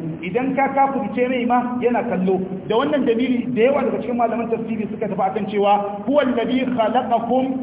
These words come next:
faminkum kafirun." Shi Allah shi ne ya halicce ku. "Faminkum kafirun wa minkum mu'min." To waɗansu malamai suka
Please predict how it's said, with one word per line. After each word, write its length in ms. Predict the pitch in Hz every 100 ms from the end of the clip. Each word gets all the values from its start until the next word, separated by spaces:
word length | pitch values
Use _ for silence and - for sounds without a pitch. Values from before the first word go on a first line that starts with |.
| - -
faminkum 840 | 220 220 269 277 - 254 220 247
kafirun." 560 | 233 233 240 233 196 -
Shi 220 | 240 277 262
Allah 380 | 294 302 254 202
shi 140 | 247
ne 140 | 240 226
ya 80 | 202
halicce 400 | 190 - 220 214
ku. 140 | - - - - - -
"Faminkum 800 | 220 220 262 294 294 277 247 -
kafirun 540 | 247 269 254 240 226 214
wa 80 | 196
minkum 460 | 233 240 240 214
mu'min." 460 | 185 180 208 180 151 - - -
To 60 | 180
waɗansu 320 | 196 226 226
malamai 300 | 226 185 190 202
suka 160 | 196